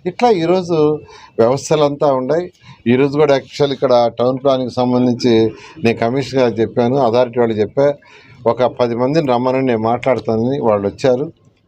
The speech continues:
చిన్న చిన్న పెండింగ్ ఉన్నాయి, అప్పటికప్పుడే డైరెక్టర్ గారితో మాట్లాడా, ఆ పది almost క్లియర్ చేశారు. ఇలా వ్యవస్థలన్నీ నాశనం చేశారు. చెత్త పని ఒకటి తీసుకొచ్చారు, పని అదన శుద్ధంగా చేశారంటే దాన్ని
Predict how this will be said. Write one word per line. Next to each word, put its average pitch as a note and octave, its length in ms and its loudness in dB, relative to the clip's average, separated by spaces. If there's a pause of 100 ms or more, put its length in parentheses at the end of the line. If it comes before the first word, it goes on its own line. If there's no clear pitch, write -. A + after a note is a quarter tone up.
(120)
చిన్న G3+ 200 2
చిన్న E3 420 0
పెండింగ్ B2+ 400 0
ఉన్నాయి, B2+ 300 0 (400)
అప్పటికప్పుడే B2+ 560 0
డైరెక్టర్ A#2+ 420 0
గారితో A#2 240 0
మాట్లాడా, A2+ 580 -2 (400)
ఆ A2 40 2
పది A#2+ 300 0
almost B2 500 -2
క్లియర్ A2+ 380 -2
చేశారు. A2+ 460 -2 (600)
ఇలా E3 540 2 (320)
వ్యవస్థలన్నీ E3 880 0
నాశనం D3+ 380 0
చేశారు. A#2 440 0 (920)
చెత్త D3+ 180 0
పని D3 240 0
ఒకటి B2 160 0
తీసుకొచ్చారు, A2 600 -2 (560)
పని F3 140 2
అదన F3 300 0
శుద్ధంగా F3+ 360 -2
చేశారంటే E3+ 460 0
దాన్ని C3 320 0